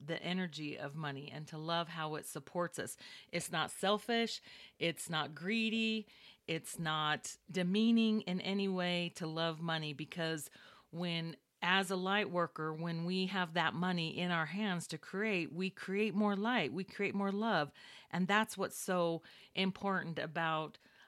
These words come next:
allowing ourselves to love the money and allowing ourselves to receive that money. I'm just gonna read what was downloaded from this particular one from the Accounting Money Goddess wallet. Know your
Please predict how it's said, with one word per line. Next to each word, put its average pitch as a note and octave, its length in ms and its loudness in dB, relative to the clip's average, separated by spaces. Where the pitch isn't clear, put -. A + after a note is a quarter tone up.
allowing F3 440 2
ourselves D#3+ 400 -2
to D#3+ 140 -6
love D#3 400 -2
the D3+ 80 -4
money D3+ 340 -4
and C#3+ 160 -4
allowing D#3+ 380 2
ourselves D3 360 -2
to D3 120 -6
receive D3 440 -4
that C3 160 2
money. B2+ 360 -2
I'm C4+ 80 6
just - 140 2
gonna G#4+ 160 4
read A3 400 4
what F#3 380 4
was F3 220 0
downloaded E3+ 880 4
from D#3+ 720 4
this E3 320 2
particular E3 600 -2
one D3 300 2
from D3+ 300 -2
the D3+ 80 0
Accounting D#3+ 380 0
Money D3 200 -2
Goddess D3 360 -2
wallet. D3 380 0
Know F#3+ 300 2
your A3+ 480 2